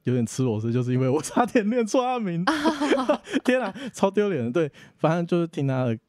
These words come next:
Speaker 1: 他的歌，因为他最近也发专辑嘛。
Speaker 2: 新专辑，对。
Speaker 1: 对啊，然后有些歌就是跟台剧合作。
Speaker 2: 嗯。
Speaker 1: 对啊，然后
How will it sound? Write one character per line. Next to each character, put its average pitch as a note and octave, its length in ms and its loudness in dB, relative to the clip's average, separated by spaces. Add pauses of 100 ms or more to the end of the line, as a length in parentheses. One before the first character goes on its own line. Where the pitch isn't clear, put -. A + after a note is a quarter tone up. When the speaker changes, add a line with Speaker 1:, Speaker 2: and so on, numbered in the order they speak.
Speaker 1:
他 - 240 -4
的 A2 80 0
歌， G#2+ 160 -2
因 C#3 60 2
为 E3 60 2
他 D#3 220 -2
最 C#3+ 220 -2
近 B2+ 160 0
也 F2 100 -6
发 F2+ 340 -4 (280)
专 G2 160 0
辑 G3+ 80 0
嘛。 A3 40 -2
Speaker 2:
新 A3 160 -4
专 F#3+ 240 -2
辑， - 220 -8
对。 E3 320 -10
Speaker 1:
对 G#2+ 140 0
啊， G2 100 0
然 G2 120 0
后 B2 260 0
有 G#2 120 -4
些 A#2 200 -2
歌 G#2+ 180 -2
就 G#2 140 0
是 G#2 160 -2
跟 F#2+ 180 -2
台 F2 160 -8
剧 F2 180 -10
合 D#2+ 240 -12
作。 G2 320 -10 (100)
Speaker 2:
嗯。 F#3 300 -2 (160)
Speaker 1:
对 A3+ 140 0
啊， E2+ 140 -4
然 F#2 120 -2
后 B2+ 220 0